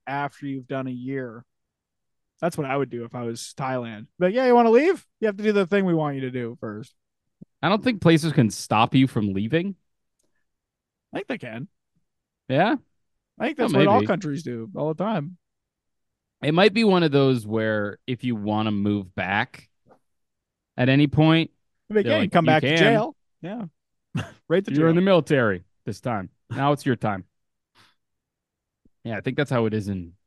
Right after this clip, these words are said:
Speaker 2: Israel. 'Cause they have mandatory military shit there, too. Do you think we should have had that?
Speaker 1: Damn. I mean, we'd probably be in far better, uh, physical shape if that was a
Speaker 2: Yeah, 'cause
Speaker 1: thing.
Speaker 2: we don't have any
Speaker 1: Probably
Speaker 2: wars.
Speaker 1: tougher.
Speaker 2: I'm very undisciplined.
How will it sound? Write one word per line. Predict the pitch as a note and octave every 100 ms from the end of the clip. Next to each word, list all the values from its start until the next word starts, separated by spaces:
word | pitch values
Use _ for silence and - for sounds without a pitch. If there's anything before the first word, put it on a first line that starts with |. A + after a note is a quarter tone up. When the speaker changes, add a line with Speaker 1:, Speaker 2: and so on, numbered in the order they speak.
| -
Speaker 2:
Israel. | G#2 G2 G2 - A2+ _ _ _ _ _ _ _ _ _ _ _ _ _ _
'Cause | A2
they | A2
have | A2
mandatory | G#2 G#2 G2 G#2+ -
military | A#1+ - - -
shit | - -
there, | - -
too. | - G#2+
Do | - _ _ _ - B3
you |
think | D4+
we | B3+
should | G#3+ A#3
have | G#3+
had | G#3 G3
that? | G#3 B2+
Speaker 1:
Damn. | C3+ A#2 A2+ _ _ _ _ _ _ _ _ _ _ -
I | C#3
mean, | E3+ E3+
we'd | D#3+ -
probably | E3 E3
be | D3+ C#3+
in | C3+ A#2+ -
far | C3+ C3
better, | C3+ C3 B2+ A#2+ A#2+
uh, | A#2 A2+ A2+
physical | - C#3 C3+
shape | C3+ A#2 A2+ -
if | A#2
that | A2+
was | A2+
a | A#2
Speaker 2:
Yeah, |
'cause | D#3
Speaker 1:
thing. | C#3
Speaker 2:
we | G3+
don't | A3+
have | A3
any | F#3+
Speaker 1:
Probably | C#3 F#3+ G#2+
Speaker 2:
wars. | A2+ B2
Speaker 1:
tougher. | D#3
Speaker 2:
I'm | C#3
very | B2 A3+ C#4+ E3+
undisciplined. | B2 G#2 A#2 - - F2+ E2